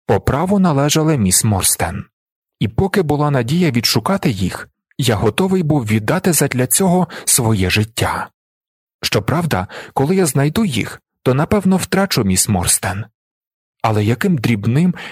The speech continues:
егоїстичним було б моє кохання, якби я керувався лише цією думкою.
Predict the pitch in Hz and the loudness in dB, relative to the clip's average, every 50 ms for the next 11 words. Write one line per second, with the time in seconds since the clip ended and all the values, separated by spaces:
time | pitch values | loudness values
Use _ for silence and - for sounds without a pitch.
0 | - - - 143 135 139 135 120 123 120 - - - 196 185 - - 185 170 165 | -10 -4 -2 0 2 2 2 2 0 0 0 0 -2 -2 -2 -2 0 0 0 0
1 | - - 104 107 113 143 202 - - 156 143 135 160 190 - - 143 - - 185 | 0 0 0 0 0 0 -2 -2 0 0 2 2 2 0 0 -2 -2 -2 0 0
2 | 202 202 170 135 104 92 - - - - - - - 117 110 98 113 110 120 123 | 2 2 2 2 0 -2 -4 -8 -14 -16 -12 -6 -2 -2 0 0 2 2 2 2
3 | 123 117 - 131 123 120 110 156 170 180 - - - 165 160 156 - - - - | 2 0 2 2 2 2 2 2 0 2 2 0 2 0 0 -2 -4 -8 -14 -6
4 | - 120 120 123 - - 208 208 - - 170 151 113 110 104 92 92 95 90 104 | -2 0 0 0 0 0 0 -2 0 -2 -2 0 0 2 2 2 0 0 0 0
5 | 92 90 90 - 85 82 90 90 92 131 190 | 0 0 -2 -2 -4 -2 -2 -4 -4 -6 -8